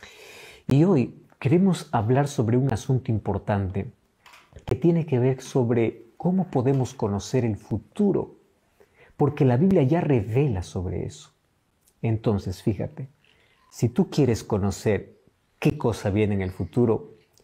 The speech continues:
no vayas a la astrología, anda a la profecía,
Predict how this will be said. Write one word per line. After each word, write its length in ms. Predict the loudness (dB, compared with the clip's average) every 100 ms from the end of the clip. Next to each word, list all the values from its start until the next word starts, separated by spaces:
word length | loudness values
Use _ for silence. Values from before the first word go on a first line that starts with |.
| _ _ -2
no 80 |
vayas 320 | 0 0 -2 -2
a 40 |
la 80 | -4
astrología, 680 | -6 -6 -6 -8 -12 -14 -18 _ _ _ _ _ _ _
anda 260 | -4 -2 -2
a 40 |
la 140 | -4 -6
profecía, 680 | -10 -8 -10 -6 -6 -6